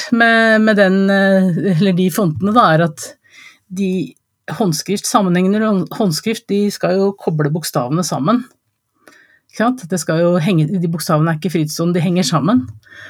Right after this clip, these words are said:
Og da må man lage mange <laughs> forskjellige varianter av hver bokstav for at det skal passe. Hvis du tenker for eksempel på en O som slutter oppe, og en A som slutter nede, hvor de må ha forskjellig tilkobling til neste bokstav.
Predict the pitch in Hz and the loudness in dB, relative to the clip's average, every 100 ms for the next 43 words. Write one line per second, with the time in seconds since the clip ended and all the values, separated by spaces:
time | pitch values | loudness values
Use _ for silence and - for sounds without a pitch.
0 | - - 190 190 208 208 185 196 214 175 | -18 -4 0 4 4 4 2 2 4 4
1 | 151 160 180 185 196 202 185 165 151 185 | 4 2 2 4 4 4 4 4 2 2
2 | 196 254 247 185 185 196 - - - - | 2 0 2 2 2 2 -2 -18 -20 -6
3 | 214 220 220 170 156 214 214 190 175 170 | 0 4 4 4 2 2 2 4 4 2
4 | 202 - 220 247 190 180 185 - 202 240 | -2 2 2 2 0 0 0 -2 0 0
5 | - - 185 156 - 170 208 - 190 151 | 0 0 0 -2 -12 -6 -4 -2 -2 -2
6 | 160 175 175 156 160 156 170 175 262 349 | -2 -2 -2 -2 -2 0 0 2 4 4
7 | - - _ _ _ _ _ - 226 - | 2 -12 _ _ _ _ _ -8 -6 -4
8 | - 208 - 254 - 370 - - _ _ | -2 -2 -2 0 0 0 -2 -20 _ _
9 | - 214 220 220 160 156 220 254 214 208 | -8 0 0 0 0 2 2 2 -2 0
10 | 220 226 156 190 285 208 - 185 190 196 | 0 2 2 2 0 -2 -4 -2 0 0
11 | 180 165 208 165 151 185 180 160 156 170 | 0 -2 0 0 0 0 0 -2 0 -2
12 | 156 175 165 202 160 - 156 165 185 262 | 0 -2 0 -2 -2 -6 -8 -6 0 0